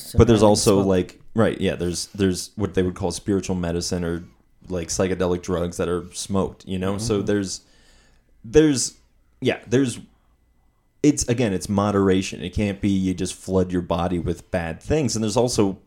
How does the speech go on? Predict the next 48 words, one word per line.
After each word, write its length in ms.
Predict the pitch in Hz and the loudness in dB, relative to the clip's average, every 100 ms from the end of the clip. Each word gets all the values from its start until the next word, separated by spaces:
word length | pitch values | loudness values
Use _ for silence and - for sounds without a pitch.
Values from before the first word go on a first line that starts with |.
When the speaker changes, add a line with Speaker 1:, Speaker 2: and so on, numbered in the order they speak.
| - | 2
Speaker 1:
there 200 | 107 113 | 4 6
are 360 | 196 113 - | 4 0 0
objectively 560 | 98 87 92 - 92 90 | -6 -2 -2 -2 -4 -4
bad 320 | 80 78 80 | -4 -6 -4
things 320 | - 85 87 | -4 -4 -6
to 160 | - 87 | -10 -8
smoke, 480 | - 90 73 69 - | -6 -6 -6 -6 -6
you 140 | 92 95 | -2 2
know? 200 | 98 101 | 2 0
Like, 340 | 92 87 120 | 0 -2 -2
Speaker 2:
Yeah. 120 | 107 - - - - - | -12 -18 -20 -20 -20 -4
Speaker 1:
and, 340 | 123 120 110 - - - | 2 2 0 -8 -20 -8
like, 200 | 107 101 | -4 0
I 100 | 117 | 0
try 220 | 123 127 | 2 0
to 100 | 104 | 0
get, 240 | 98 98 - | 0 0 0
like, 220 | 87 - | -4 -4
the 80 | 90 | -10
purest 460 | 87 95 95 90 85 | -2 2 2 0 -6
of 120 | 85 | -4
this 160 | 92 | -4
stuff 600 | - - - 90 87 87 | -4 -12 -10 -4 -4 -6
and, 220 | 80 82 - | -8 -8 -6
you 100 | 101 | -4
know, 140 | 98 | -4
just 320 | 95 95 - - - - - | -4 -8 -10 -14 -20 -8 0
Speaker 2:
Well, 120 | 254 | 4
all 60 | |
Speaker 1:
whatever. 160 | 262 240 | 6 4
Speaker 2:
I'm 80 | 233 | 4
trying 220 | 202 156 | 2 2
to 60 | 135 | 2
say 300 | - 143 98 | 0 0 0
is, 200 | 107 - - - _ | -6 -12 -20 -20 _
you 80 | 196 | 0
know, 260 | 165 160 - | 0 0 0
nobody 320 | 226 277 277 | 0 2 2
goes 260 | 220 185 - | 0 0 0
through 120 | 180 | -2
the 80 | 165 | -2
school 280 | - 165 127 | -2 -2 -2
with 120 | 123 | -4
straight 320 | - 120 104 | -4 -4 -4
A's, 280 | 90 - - _ _ 127 | -6 -12 -16 _ _ -14
okay? 300 | 123 139 127 | -6 -6 -6
Speaker 1:
Mm-hmm. 100 | - | -8
Speaker 2:
You, 120 | 175 | -12